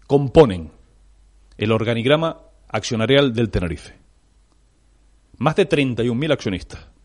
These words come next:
Usted que tiene dos, que tiene una, que tiene siete, que tiene ocho, que tiene quince, el que tenga treinta y cinco, pero básicamente pequeños accionistas. Medianos accionistas, los hay. Grandes accionistas, los hay, pero menos.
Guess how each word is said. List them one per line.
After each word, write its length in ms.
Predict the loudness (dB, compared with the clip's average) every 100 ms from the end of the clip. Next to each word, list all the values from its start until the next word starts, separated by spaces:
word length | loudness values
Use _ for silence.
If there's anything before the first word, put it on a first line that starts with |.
| _
Usted 260 | -12 -6 -6
que 80 | -6
tiene 200 | -6 -2
dos, 300 | 0 0 -6 -16
que 100 | -10
tiene 140 | -4 0
una, 280 | 0 0 -2
que 140 | -4
tiene 160 | -4 -2
siete, 300 | -2 -4 -6
que 80 |
tiene 180 | -2 0
ocho, 280 | 0 -2 -6
que 80 | -6
tiene 140 | -4
quince, 360 | -2 -2 -2 -6 -8 -20 -16
el 80 | -10
que 60 |
tenga 300 | -8 -6 -8
treinta 240 | -8 -8 -4
y 20 |
cinco, 340 | -4 -4 -4 -6 -16 -20 _
pero 160 | -8 -6
básicamente 580 | -4 -4 -2 -2 -2
pequeños 520 | -2 0 4 4 4 -4
accionistas. 520 | -8 -10 -12 -18 -20 _ _ _ _ _
Medianos 460 | -6 0 2 2 0
accionistas, 480 | -2 -6 -6 -10
los 180 | -6 4
hay. 240 | 6 6 2 -16 -20 -20 _ _ _ _ _ _ -10
Grandes 460 | 0 4 4 4
accionistas, 580 | 2 0 0 -2 -6 -14 -16 -16
los 320 | -12 -6 2
hay, 180 | 2 2 -4
pero 420 | 0 0 -2 -16 _ _ _ _
menos. 500 | -2 -2 -2 -8 -20